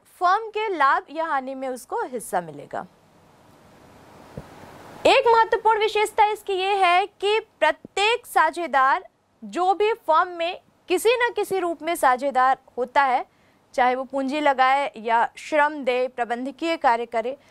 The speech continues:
वे सभी फर्म के सदस्य की पात्रता को प्राप्त करते हैं, यानी सभी फर्म के सदस्य माने जाते हैं। साथ ही यहाँ हम ये भी देखते हैं कि फर्म का जो नाम होता है, वो निश्चित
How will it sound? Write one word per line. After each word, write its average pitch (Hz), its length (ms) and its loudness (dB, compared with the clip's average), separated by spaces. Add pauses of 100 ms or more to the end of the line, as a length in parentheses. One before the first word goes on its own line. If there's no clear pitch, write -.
(240)
वे 403 260 2
सभी 339 440 -2
फर्म 359 500 -2
के 370 300 -6
सदस्य 302 720 -2
की 359 140 -12
पात्रता 262 580 -6
को 349 200 -8
प्राप्त 202 440 -4
करते 202 360 -10
हैं, 320 140 -8 (220)
यानी 285 200 -4
सभी 349 380 2
फर्म 269 340 -2
के 320 120 -8
सदस्य 294 540 -4
माने 180 320 -6
जाते - 360 -16
हैं। 175 200 -18 (1600)
साथ 339 320 2
ही 466 160 4
यहाँ 466 200 4
हम 403 120 -4
ये 370 80 -2
भी 415 120 0
देखते 403 300 -2
हैं 392 340 0
कि 440 180 0 (360)
फर्म 392 380 4 (300)
का 359 120 4
जो 403 260 4
नाम 302 460 0
होता 359 340 0
है, 370 280 0
वो 262 300 -4
निश्चित 294 440 -8